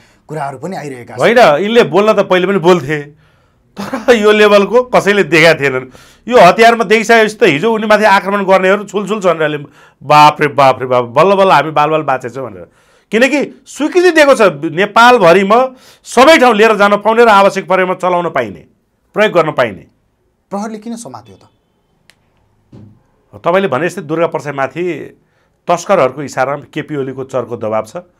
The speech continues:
Speaker 2: अर्थमन्त्रीको चर्को दबाब छ उसलाई पक्राउ गर्नलाई। त्यो दबाब झेल्न नसकेर सबभन्दा बढी तनावमा छन् अरे कि गृहमन्त्री।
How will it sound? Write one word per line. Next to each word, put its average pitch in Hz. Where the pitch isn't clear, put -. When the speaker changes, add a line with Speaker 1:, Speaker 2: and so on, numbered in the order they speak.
Speaker 2:
अर्थमन्त्रीको 143
चर्को 127
दबाब 123
छ 139
उसलाई 131
पक्राउ 120
गर्नलाई। 117
त्यो 160
दबाब 151
झेल्न 170
नसकेर 160
सबभन्दा 185
बढी 151
तनावमा 131
छन् 104
अरे 95
कि 104
गृहमन्त्री। 117